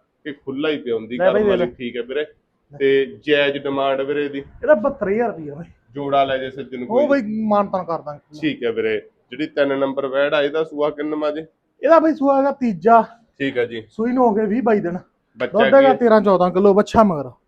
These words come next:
Speaker 1: ਠੀਕ ਆ, ਤੇਰਾਂ ਚੌਦਾਂ ਕਿਲੋ ਨੈੱਟ ਦੁੱਧ ਤਿਆਰ ਆ।
Speaker 2: ਹਾਂ।
Speaker 1: ਥਣਾ ਦੀ ਗਾਰੰਟੀ ਆ ਜੀ?
Speaker 2: ਥਣਾ ਦੀ ਬਾਈ ਕਿਸੇ ਦੀ ਕੋਈ ਧਾਰ ਵੀ ਨਾ ਮਾਰੇ, ਤਾਂ ਵੀ
Speaker 1: ਹੂੰ,
Speaker 2: ਗਾਰੰਟੀ।
Speaker 1: ਠੀਕ ਆ। ਨਿੱਘਰ ਆ ਨਾ ਬਾਈ ਇਹ ਵੀ?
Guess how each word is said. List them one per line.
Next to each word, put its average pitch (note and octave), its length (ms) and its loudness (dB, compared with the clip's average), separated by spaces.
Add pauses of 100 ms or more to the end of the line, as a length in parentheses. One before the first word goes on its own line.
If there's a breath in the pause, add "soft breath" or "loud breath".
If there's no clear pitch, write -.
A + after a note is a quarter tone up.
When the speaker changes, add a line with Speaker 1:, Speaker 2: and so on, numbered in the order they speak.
(160)
Speaker 1:
ਠੀਕ A#2 200 -6
ਆ, G#2+ 160 -4 (280)
ਤੇਰਾਂ D3 340 2
ਚੌਦਾਂ C#3+ 340 -2
ਕਿਲੋ C#3+ 220 -4
ਨੈੱਟ C3+ 280 -4
ਦੁੱਧ B2+ 240 -6
ਤਿਆਰ A2+ 340 -4
ਆ। A2+ 40 -8
Speaker 2:
ਹਾਂ। A2 40 -4
Speaker 1:
ਥਣਾ C3+ 320 -6
ਦੀ C#3 140 -10
ਗਾਰੰਟੀ C#3 420 -4
ਆ D3+ 80 -2
ਜੀ? C#3+ 60 -2
Speaker 2:
ਥਣਾ D4+ 200 6
ਦੀ D#4 80 0
ਬਾਈ D4 140 4
ਕਿਸੇ C4+ 200 2
ਦੀ C4+ 80 0
ਕੋਈ C4+ 100 0
ਧਾਰ C4 260 4
ਵੀ F#3+ 60 -2
ਨਾ G#3+ 80 2
ਮਾਰੇ, G3+ 200 2
ਤਾਂ D#3 140 0
ਵੀ - 80 0
Speaker 1:
ਹੂੰ, A2+ 80 -2
Speaker 2:
ਗਾਰੰਟੀ। D#3 240 -4
Speaker 1:
ਠੀਕ B2 120 -6
ਆ। A#2 140 -4 (280)
ਨਿੱਘਰ C#3+ 380 -4
ਆ B2+ 240 0
ਨਾ D#3 140 0
ਬਾਈ D#3 220 -4
ਇਹ D3 160 -2
ਵੀ? D3 180 -6